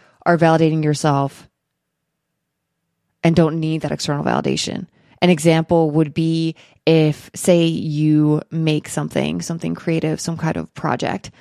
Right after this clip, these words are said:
and you think it's amazing and you love it. And then you show it to someone and they don't like it. If you still love it,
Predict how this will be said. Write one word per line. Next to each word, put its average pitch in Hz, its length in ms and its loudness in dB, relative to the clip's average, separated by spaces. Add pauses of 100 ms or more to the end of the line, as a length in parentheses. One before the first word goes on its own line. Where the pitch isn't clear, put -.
(280)
and 151 220 -2
you 143 140 -4
think 147 180 -4
it's 139 100 -4
amazing 131 460 -6
and 139 100 -10
you 131 80 -10
love 117 240 -4
it. - 260 -10 (640)
And 147 240 -4
then 139 800 -2
you 143 120 -4
show 147 200 -2
it 139 40 -4
to 151 80 -6
someone 139 320 -6
and 127 160 -6
they 131 80 -4
don't 139 180 -8
like 127 220 -8
it. - 180 -10 (1300)
If 165 180 0
you 180 140 0
still 175 380 -2
love 147 240 -4
it, 202 280 -4